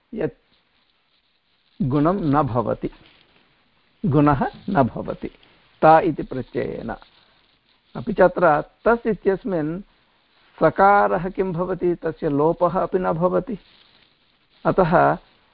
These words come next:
यः सकारः अस्ति, तेन अत्र विसर्गः दृश्यते।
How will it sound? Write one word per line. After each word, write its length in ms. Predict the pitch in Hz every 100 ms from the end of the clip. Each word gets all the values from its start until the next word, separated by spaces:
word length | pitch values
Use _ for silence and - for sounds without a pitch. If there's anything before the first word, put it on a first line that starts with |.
| _ _ -
यः 260 | 156 135 135
सकारः 720 | - 196 - 180 185 185 160
अस्ति, 760 | - 180 - _ 143 135 156 - _ _ _
तेन 200 | 170 175
अत्र 380 | 175 165 160 170
विसर्गः 600 | 196 185 190 143 143 139
दृश्यते। 600 | 131 131 - 139 - 127